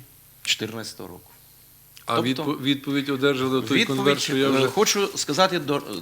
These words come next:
Speaker 1: цікава річ, що дуже швидко дали відповідь. Через двадцятого, м, е, березня я отримав відповідь.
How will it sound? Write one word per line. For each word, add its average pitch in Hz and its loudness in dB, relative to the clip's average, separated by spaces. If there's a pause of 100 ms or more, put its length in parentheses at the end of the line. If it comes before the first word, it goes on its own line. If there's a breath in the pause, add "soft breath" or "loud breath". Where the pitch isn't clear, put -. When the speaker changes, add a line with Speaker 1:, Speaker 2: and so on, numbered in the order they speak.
(260)
Speaker 1:
цікава 156 4
річ, 120 -2 (420 loud breath)
що - -4
дуже 233 2
швидко 190 0
дали 131 -6
відповідь. 98 -10
Через - -2 (880 loud breath)
двадцятого, 113 0 (240)
м, 85 -10 (460)
е, 107 -6 (140)
березня 170 2 (100)
я 92 -10
отримав 131 -6
відповідь. - -12